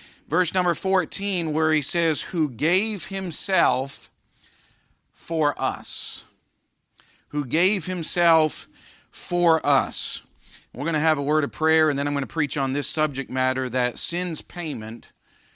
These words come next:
requires a substitute. Sin's payment requires a substitute. Our Heavenly Father, we sure do love you today.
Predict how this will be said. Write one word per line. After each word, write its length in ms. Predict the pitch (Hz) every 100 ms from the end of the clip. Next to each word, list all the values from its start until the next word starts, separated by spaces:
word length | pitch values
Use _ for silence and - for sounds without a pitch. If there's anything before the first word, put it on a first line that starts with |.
| _ _
requires 800 | 95 120 - 143 147 127 117 110
a 80 | 117
substitute. 920 | - 131 101 - - 90 73 - - _ _ _ _ _ _ _ _ _
Sin's 380 | - - 147 147
payment 460 | - 151 139 120 113
requires 640 | 113 - 131 131 123 107
a 80 | 107
substitute. 680 | - 131 117 - 101 110 104
Our 140 | 120
Heavenly 320 | 135 156 147 139
Father, 420 | 165 165 151 147
we 140 | 147
sure 220 | 139 170
do 180 | 151 147
love 260 | 143 160 139
you 160 | 135
today. 560 | 127 127 123 120 120 120